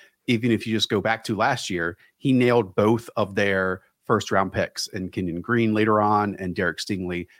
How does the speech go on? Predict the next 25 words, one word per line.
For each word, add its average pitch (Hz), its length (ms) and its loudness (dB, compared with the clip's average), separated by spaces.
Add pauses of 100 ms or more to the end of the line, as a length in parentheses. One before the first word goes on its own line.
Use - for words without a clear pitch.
very 101 380 2
early 101 320 2
on. 80 240 -10
So 98 400 0 (720)
I 127 80 2
don't 156 180 0
wanna 196 140 2
make 143 500 0 (380)
every 135 240 0
single 135 260 2
one 117 220 2
of 120 60 0
these 110 120 -2
pick - 220 -4
conversations, 110 600 0
"Hey, 120 200 0
go 117 180 0
listen 113 280 0
to 104 80 -2
this 95 180 -2
one 101 200 2
person 120 520 0 (180)
and 95 160 0
only 107 240 4
them." 180 340 0